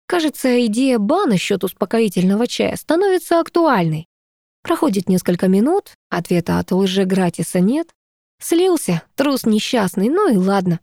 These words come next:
Чего я ждала? Поддержки? Понимания? Неизвестный не может быть Гратисом, потому что он не проигнорировал бы крик моей души. И какого чёрта она вообще закричала?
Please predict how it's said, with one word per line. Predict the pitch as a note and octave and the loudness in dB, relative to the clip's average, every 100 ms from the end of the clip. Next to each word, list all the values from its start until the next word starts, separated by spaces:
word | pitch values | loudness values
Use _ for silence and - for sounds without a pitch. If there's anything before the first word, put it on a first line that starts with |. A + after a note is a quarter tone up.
| _ | _
Чего | - E4 D#4 B3 | -6 -2 0 0
я | |
ждала? | F#3 G#3+ B3 F#3 - - | 2 0 0 -2 -4 -4
Поддержки? | C4 B3 D4 - E3+ - _ | -2 0 -2 -2 -10 -12 _
Понимания? | C#4+ D4 D#4 E4 F4 G#3 E3 _ _ _ _ - | -2 0 2 2 2 0 -2 _ _ _ _ -2
Неизвестный | B3+ C4+ C4 B3+ D4 D4+ A3 | 0 2 0 2 2 2 2
не | G#3+ C4 | 2 2
может | C4 B3 A#3 | 0 0 0
быть | G3+ G3 | 0 0
Гратисом, | G3 G#3 F#3 E3 - E3+ | 0 0 0 -4 -4 -4
потому | F3 F#3+ A#3 B3 | -2 0 0 -2
что | - A3 | 0 0
он | - D#4+ E4+ - _ - | 2 0 0 -2 _ -6
не | D#4+ D#4+ | -2 0
проигнорировал | C4 B3 F#3 F3+ E3+ G3 E4 F4+ F4 F4 | 2 2 2 2 2 2 2 2 2 2
бы | C4 | 2
крик | - F3+ A3+ | 0 -2 0
моей | G3+ F#3 F#3+ | 2 2 2
души. | F3+ E3+ E3+ D#3+ _ _ _ _ - | 0 -2 -4 -8 _ _ _ _ -2
И | F#3+ | -2
какого | - G#3 G#3 - F4+ F4 E4+ | -2 -4 -4 -2 0 2 0
чёрта | - D#4+ G#3 G#3 | 0 -2 0 0
она | A3+ A#3 | 2 2
вообще | A3 C#4 - B3 | 2 -2 0 0
закричала? | F#3+ F3+ A#3 - G3 D#3+ | 0 -2 -4 -2 -2 -2